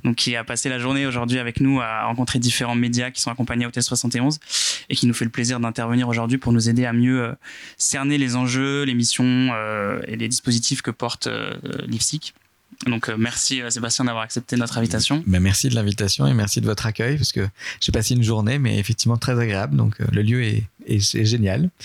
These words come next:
Speaker 2: <laughs> Et par-, et j'ai été ravi, euh, parce qu'avec l'ifsic, on avait accompagné le lieu et puis, euh,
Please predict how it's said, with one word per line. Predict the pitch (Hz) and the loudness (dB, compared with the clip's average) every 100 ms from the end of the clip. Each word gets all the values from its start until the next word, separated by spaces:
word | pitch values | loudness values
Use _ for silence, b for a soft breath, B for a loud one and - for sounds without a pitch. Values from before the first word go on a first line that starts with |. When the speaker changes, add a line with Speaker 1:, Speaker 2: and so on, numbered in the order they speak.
| B B B | B B B
Speaker 2:
<laughs> | B 131 120 - | B -2 -2 -4
Et | 110 | -4
par-, | 127 107 | -2 0
et | 110 107 | 0 2
j'ai | 98 107 | 2 0
été | 101 113 | 0 -2
ravi, | 107 101 131 131 | 0 0 2 0
euh, | 101 B B B | -2 B B B
parce | - - | -4 0
qu'avec | 107 104 113 | 0 2 2
l'ifsic, | 101 135 123 | 2 0 0
on | 120 | 0
avait | 107 | 0
accompagné | 107 107 110 113 113 | -2 -2 -2 2 2
le | 110 104 | 2 2
lieu | 110 117 | 2 2
et | 104 | 0
puis, | - - 107 | 0 0 2
euh, | 101 | 0